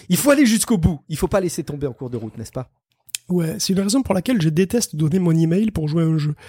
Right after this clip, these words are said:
Speaker 2: Parce qu'après, il peut te retrouver, le jeu, et te harceler.
Speaker 1: <laughs> C'est vrai.
Speaker 2: Alors, ne riez pas, hein, Game Industry l'a constaté, Brendan Sinclair n'a pas assez joué à Far Cry six, le malheureux. Ben maintenant, il lui envoie des messages menaçants, plein de sous-entendus. Il y a des vannes noires Ubisoft qui se gardent devant chez lui, parfois pendant des heures.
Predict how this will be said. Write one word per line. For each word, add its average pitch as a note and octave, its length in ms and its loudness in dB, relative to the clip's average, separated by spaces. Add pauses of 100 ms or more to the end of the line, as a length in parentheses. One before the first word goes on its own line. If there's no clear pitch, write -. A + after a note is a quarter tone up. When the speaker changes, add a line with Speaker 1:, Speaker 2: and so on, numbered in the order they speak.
(320)
Speaker 2:
Parce E3 140 0
qu'après, F3+ 300 0
il B3+ 80 4
peut C4+ 140 0
te F#3 100 0
retrouver, F3+ 520 2
le D3+ 120 0
jeu, C3+ 180 -2 (120)
et F3+ 80 -4
te F#3 100 -2
harceler. A3 380 2 (280)
Speaker 1:
<laughs> B2 300 -14
C'est - 160 -20
vrai. G#2+ 80 -10
Speaker 2:
Alors, D#3 200 -4
ne D#3 100 2
riez D#3+ 220 2
pas, B3+ 260 0
hein, F3+ 60 -2
Game F3+ 200 2
Industry G#3 400 0
l'a G3 80 -2
constaté, G#3+ 520 0
Brendan F#3 440 0
Sinclair F#3+ 460 0
n'a - 140 -8
pas - 120 -2
assez F#3 260 0
joué F3+ 200 0
à D#3+ 60 -2
Far - 200 -10
Cry D#3+ 200 -6
six, - 320 0
le D3+ 100 0
malheureux. D3 340 0 (400)
Ben D#3 140 -2
maintenant, D#3+ 380 4
il E3 120 0
lui D#3+ 80 4
envoie G3 140 2
des F#3 100 2
messages F3+ 320 0
menaçants, G3 460 0 (240)
plein G#3+ 140 4
de A3+ 100 2
sous-entendus. G3+ 540 -2 (520)
Il F#3 40 -2
y - 20 2
a D#3+ 40 0
des D#3+ 100 4
vannes F3 180 4
noires F#3 220 2
Ubisoft F3 420 0
qui E3 80 -8
se D3+ 100 -2
gardent C#3+ 220 -4
devant C#3+ 160 0
chez G#3 180 0
lui, E3 240 -4
parfois - 240 -8
pendant C#3 220 -4
des C3 260 -2
heures. D3 300 -8